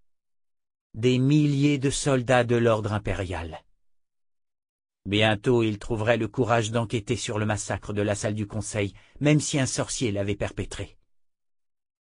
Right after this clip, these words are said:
On devrait filer, mon vieux. L'air deviendra vite malsain par ici.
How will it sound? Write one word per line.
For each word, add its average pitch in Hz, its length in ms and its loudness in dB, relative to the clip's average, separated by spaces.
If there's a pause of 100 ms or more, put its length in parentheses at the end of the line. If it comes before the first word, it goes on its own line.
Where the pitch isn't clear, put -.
(360)
On 113 140 0
devrait 135 280 4
filer, 143 280 2
mon 110 100 -2
vieux. 95 240 -6 (840)
L'air 120 280 4
deviendra 123 480 2
vite 113 280 -4
malsain 123 420 0
par 101 160 -4
ici. - 360 -8